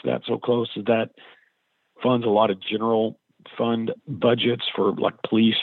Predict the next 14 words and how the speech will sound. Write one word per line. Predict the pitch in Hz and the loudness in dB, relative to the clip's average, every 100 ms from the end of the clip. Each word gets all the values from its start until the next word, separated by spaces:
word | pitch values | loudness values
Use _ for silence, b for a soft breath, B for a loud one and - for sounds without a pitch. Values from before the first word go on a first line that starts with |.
| - | 0
fire, | 107 107 104 104 - B B B B | 2 4 4 2 0 B B B B
critical | - 113 - - | -2 -2 0 -2
services | 110 107 - 110 104 | 0 0 -2 -2 -2
administration, | 107 104 104 101 104 107 | 0 0 0 -2 -2 -4
that | 107 - | -6 -4
type | - - | -6 -6
of | - | -8
thing. | 52 55 - _ B B B B B B B B - | -8 -6 -10 _ B B B B B B B B 0
So | 135 | 2
that | 143 - | 2 2
tax | 127 117 - - - | 0 0 -6 -16 -8
for | 104 | -6
the | 104 | -4
first | 120 110 | -2 -2